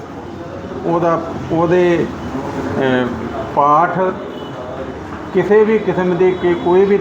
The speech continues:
ਧਾਰਮਿਕ ਕਿਰਿਆ ਦੇ ਵਿੱਚ ਕੋਈ ਵੀ ਜਿਹੜਾ ਗ੍ਰੰਥੀ ਜਾਂ ਰਾਗੀ ਜਾਂ ਕਥਾਵਾਚਕ, ਭਾਵੇਂ ਉਹਦਾ ਰਿਸ਼ਤੇਦਾਰ ਹੋਵੇ, ਭਾਵੇਂ ਕੋਈ ਹੋਵੇ, ਉਹ ਉੱਥੇ ਨਜ਼ਰ ਨਹੀਂ ਆਉਣਾ ਚਾਹੀਦਾ।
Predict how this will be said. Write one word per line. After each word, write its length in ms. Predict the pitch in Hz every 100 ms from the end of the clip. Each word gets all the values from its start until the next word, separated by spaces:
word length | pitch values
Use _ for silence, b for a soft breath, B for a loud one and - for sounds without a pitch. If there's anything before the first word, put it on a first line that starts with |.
| -
ਧਾਰਮਿਕ 520 | 185 143 127 160 165
ਕਿਰਿਆ 420 | - 165 160 165
ਦੇ 140 | 160 160
ਵਿੱਚ 580 | 156 147 156 131 135 143 - - - - 127 131 127 123 - - - - - - -
ਕੋਈ 320 | 175 190 202
ਵੀ 340 | 190 196 190 185 - - - 147
ਜਿਹੜਾ 240 | 151 165 156
ਗ੍ਰੰਥੀ 680 | 131 143 160 160 175 175
ਜਾਂ 260 | 160 165 147
ਰਾਗੀ 480 | 135 139 135 175 170
ਜਾਂ 220 | 165 160 -
ਕਥਾਵਾਚਕ, 800 | 143 156 160 160 165 165 170 - 175 -
ਭਾਵੇਂ 300 | 151 120 147
ਉਹਦਾ 260 | 143 139
ਰਿਸ਼ਤੇਦਾਰ 640 | 135 131 - 170 170 170 175
ਹੋਵੇ, 260 | 170 165
ਭਾਵੇਂ 380 | 165 165 135 135
ਕੋਈ 300 | 135 147 180
ਹੋਵੇ, 360 | 185 185 196 202 - - - - - - -
ਉਹ 240 | 180 185 190
ਉੱਥੇ 240 | 185 180
ਨਜ਼ਰ 360 | 165 - 165 156
ਨਹੀਂ 220 | 175 180
ਆਉਣਾ 240 | 160 151
ਚਾਹੀਦਾ। 600 | 151 160 160 160 147 165